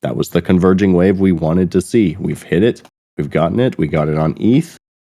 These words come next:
As I explained on eth, unfortunately, we came up an extra thirty, forty dollars than from where we were expecting to top out. And so the price of where we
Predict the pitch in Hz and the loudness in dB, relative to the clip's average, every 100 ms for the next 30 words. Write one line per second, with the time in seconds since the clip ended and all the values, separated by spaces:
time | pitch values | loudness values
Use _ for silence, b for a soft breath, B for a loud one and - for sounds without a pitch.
0 | - 78 78 73 - - 95 98 90 76 | -4 -2 0 -2 -2 -2 0 2 2 -2
1 | - 104 120 - 80 - 95 - 76 90 | 0 2 2 0 -6 -2 -2 -2 -2 0
2 | 85 80 - 87 82 85 85 80 80 - | 2 0 0 0 2 0 0 -2 -4 -4
3 | 80 73 - 82 82 - 87 80 73 78 | -6 -4 -2 0 0 -2 -2 -2 0 0
4 | 95 104 101 80 78 - 76 78 76 78 | 2 0 -2 -4 -4 -2 -4 -2 -2 -2
5 | 71 73 - 82 85 78 80 - 78 76 | -2 -6 -6 -4 -4 -4 -6 -4 -6 -4
6 | 87 123 151 - _ _ _ _ - - | 0 0 -2 -8 _ _ _ _ -8 0
7 | 85 - 82 82 78 - 90 - 82 80 | 0 0 0 0 0 -4 -8 -2 0 2
8 | 87 - - 78 82 85 82 80 82 80 | 0 -4 -2 0 0 -2 -4 0 0 2
9 | 82 85 | 2 2